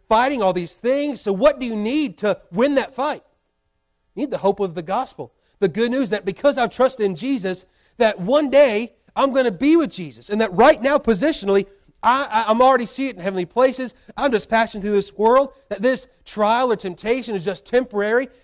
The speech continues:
and that I have the power inside of me, not my works or my flesh, but Christ in me to fight this good fight of faith,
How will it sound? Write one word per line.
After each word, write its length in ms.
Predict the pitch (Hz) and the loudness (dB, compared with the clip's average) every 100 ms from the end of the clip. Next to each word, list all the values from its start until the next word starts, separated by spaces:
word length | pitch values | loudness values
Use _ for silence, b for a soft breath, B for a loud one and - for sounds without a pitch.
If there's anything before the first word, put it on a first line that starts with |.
| b | b
and 80 | 220 | -2
that 80 | |
I 100 | 233 | 0
have 80 | 262 | 0
the 80 | 226 | -2
power 380 | - 220 262 226 | -2 0 2 0
inside 320 | 190 247 240 | 0 -4 -4
of 100 | 190 | -4
me, 220 | 220 269 | -4 -2
not 240 | 208 214 180 | 0 -2 0
my 240 | 190 285 | 2 4
works 340 | 226 208 - | 4 2 0
or 40 | 175 | -4
my 200 | 196 285 | -2 -2
flesh, 360 | - 175 208 | -2 -2 -2
but 280 | - 196 - b b | -2 -4 -4 b b
Christ 400 | - 233 247 - | 0 2 2 -2
in 260 | 208 285 294 | -2 0 0
me 300 | 185 170 196 _ _ | -2 -2 -8 _ _
to 140 | 247 240 | -2 -2
fight 380 | - 240 294 | 0 0 0
this 220 | 196 190 - | 0 -2 -2
good 180 | 180 | -6
fight 300 | 147 160 143 | -4 -6 -6
of 80 | 123 | -8
faith, 260 | _ 117 | _ -20